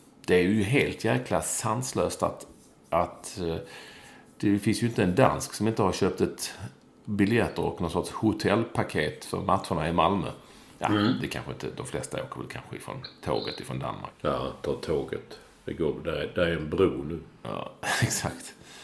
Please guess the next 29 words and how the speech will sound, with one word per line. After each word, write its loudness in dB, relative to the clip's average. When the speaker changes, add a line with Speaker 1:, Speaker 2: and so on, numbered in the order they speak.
Speaker 1:
Och -4
går 4
direkt. 2
Det -2
finns 0
en 0
hållplats 4
dessutom 0
utanför 0
själva -2
arenan. 2
Speaker 2:
Exakt, 2
man 0
går 8
bara 6
av 8
och 6
rakt -6
in 0
i 0
hallen. -4
Speaker 1:
Så, 4
så 6
Speaker 2:
Ja, 12
det 12
var 12
den 8
stora 10
tanken. 8